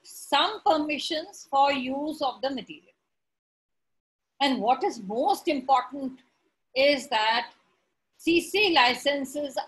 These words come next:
are perpetual. Once you put a content up online as a C C, it cannot be revoked. You cannot later go and make it a copyright. Whereas a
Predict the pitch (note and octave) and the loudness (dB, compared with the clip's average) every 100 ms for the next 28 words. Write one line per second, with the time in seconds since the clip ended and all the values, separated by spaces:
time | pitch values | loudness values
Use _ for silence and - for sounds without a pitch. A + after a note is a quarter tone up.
0 | - B3 C4 C4 - B3+ A3+ B3 A#3+ A#3+ | 0 4 4 2 0 -4 -4 -4 -6 -6
1 | - A#3 A#3 A3 D3 A#2+ _ _ - _ | -12 -4 0 0 -2 -8 _ _ -20 _
2 | _ F#3+ B3+ D4 F4 - G4 - - D#4 | _ 0 2 4 0 -2 -4 -4 -2 -4
3 | D#4 - _ _ _ _ - C4+ C4 C4 | -4 -16 _ _ _ _ 2 4 4 2
4 | B3 A#3+ C4+ C#4 C#4+ - A#3 C4 C#4 - | -2 -2 0 0 0 -4 4 4 2 -8
5 | - A#3 B3+ B3 A#3+ A#3 C4 C#4 D4 D4 | -6 -4 -2 0 2 2 2 2 0 -4
6 | - _ _ _ - A#3 B3 C4 B3+ - | -8 _ _ _ 2 4 6 4 0 -8
7 | - C4 B3+ B3 - C4 B3+ - D4+ F#3+ | -8 0 0 0 -4 -4 -4 -2 0 0
8 | C3+ _ _ _ _ C4+ C4+ - C4 B3 | -6 _ _ _ _ -6 -2 2 4 4
9 | C4+ D#4 B3+ C#4 C4 A3 F#3+ F3+ - _ | 2 2 0 0 0 0 -2 -4 -6 _
10 | _ _ _ C#4+ C#4+ D4+ D4+ F#4 F#4+ C4 | _ _ _ 0 2 2 6 4 4 6
11 | C4+ D4+ D4+ F4 C#4+ C#4+ D#4 D#4 D4+ C4+ | 6 6 6 4 6 8 8 8 4 2
12 | C4+ C4+ C#4+ C#4 C4 G3+ - E3 - - | 2 2 2 2 2 0 -2 -8 -10 -20
13 | _ - _ _ _ _ _ _ _ G#3+ | _ -20 _ _ _ _ _ _ _ 0
14 | C4 D4+ D#4+ F4+ G4+ E4+ | 6 6 8 6 4 2